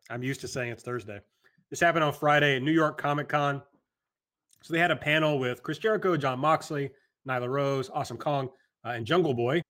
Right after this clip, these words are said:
And as part of that, they had M J F set up, uh, like he was gonna ask a question. And I think he was in disguise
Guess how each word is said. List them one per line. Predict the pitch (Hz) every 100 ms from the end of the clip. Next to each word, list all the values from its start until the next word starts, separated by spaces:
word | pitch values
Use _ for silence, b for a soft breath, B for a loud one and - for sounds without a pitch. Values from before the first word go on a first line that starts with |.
| -
And | 131 131 131 127 120 - 143
as | 135 -
part | - 240
of | 202 117
that, | 117 131 180 - _ _ -
they | 127
had | 135 131 - _ _
M | 139 147
J | 143 139
F | 147 - - _ _ _ _ _ -
set | - 147
up, | 143 135 -
uh, | 139 120
like | 120 120
he | 135
was | 120
gonna | 135 123 -
ask | 139 -
a | 123
question. | - 165 - 160 151 143 b b b _
And | 131 135
I | 139
think | 196
he | 233
was | 180
in | 156
disguise | 123 - 147 113 98 92